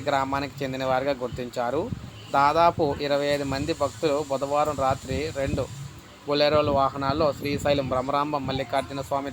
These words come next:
దర్శనం కోసం బయలుదేరి వెళ్లారు. శ్రీశైలానికి పదిహేను కిలోమీటర్ల దూరంలో అందులోని ఒక వాహనం బోల్తా పడింది. సమాచారం అందుకున్న వన్ నాట్ ఎయిట్ సిబ్బంది క్షతగాతులను సున్నిపెంట ప్రభుత్వ పాఠశాలకు,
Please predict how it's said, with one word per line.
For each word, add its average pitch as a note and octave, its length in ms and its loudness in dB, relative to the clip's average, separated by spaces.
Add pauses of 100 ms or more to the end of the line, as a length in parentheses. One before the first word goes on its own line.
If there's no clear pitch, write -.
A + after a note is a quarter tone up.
దర్శనం C3 360 -4 (100)
కోసం B2+ 280 -2 (640)
బయలుదేరి C#3+ 540 0
వెళ్లారు. B2+ 360 0 (580)
శ్రీశైలానికి E3 760 0
పదిహేను D3 340 -2
కిలోమీటర్ల D3 460 -2
దూరంలో C#3 360 2
అందులోని C#3+ 440 -2
ఒక C3 80 -6 (100)
వాహనం D3 340 2
బోల్తా C3+ 400 4
పడింది. A#2 320 -6 (560)
సమాచారం D#3+ 540 2
అందుకున్న D#3 320 -2 (120)
వన్ C#3 180 -2
నాట్ D3 200 -4
ఎయిట్ C#3+ 160 -6
సిబ్బంది C#3+ 500 -2
క్షతగాతులను C#3+ 800 0 (480)
సున్నిపెంట D3 480 -2 (100)
ప్రభుత్వ C3+ 460 0 (160)
పాఠశాలకు, C3+ 480 0